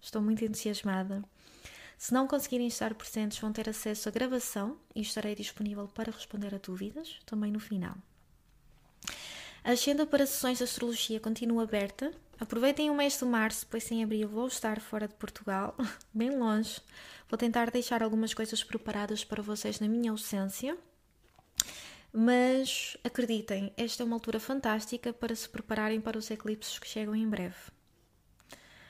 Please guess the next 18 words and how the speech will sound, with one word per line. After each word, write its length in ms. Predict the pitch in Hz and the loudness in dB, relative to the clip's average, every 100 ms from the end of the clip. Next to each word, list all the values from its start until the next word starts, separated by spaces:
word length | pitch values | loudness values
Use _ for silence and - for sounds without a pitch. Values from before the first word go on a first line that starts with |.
| - - _ _ _ - | -20 -20 _ _ _ -8
No 60 | |
final 260 | - 214 214 | 0 2 4
de 60 | 214 | 4
março, 420 | 208 202 - - - | 2 -2 -6 -12 0
início 320 | 214 208 - | 2 2 -2
de 60 | 208 | -4
abril. 360 | 196 185 196 208 _ _ _ | -4 -4 -4 -8 _ _ _
E 60 | 226 | 6
nada 400 | 233 254 285 294 | 6 6 4 4
melhor 300 | 269 240 240 | 4 2 0
que 120 | - | -2
um 60 | 240 | -4
astrólogo 400 | - 233 220 220 | -2 -2 -2 -2
para 180 | 226 | -4
vos 200 | 220 214 | -4 -4
guiar 400 | - 214 214 214 | -4 -4 -2 -2
e 80 | 214 | -4
aconselhar. 580 | 214 214 214 - 190 | -4 -6 -6 -4 -4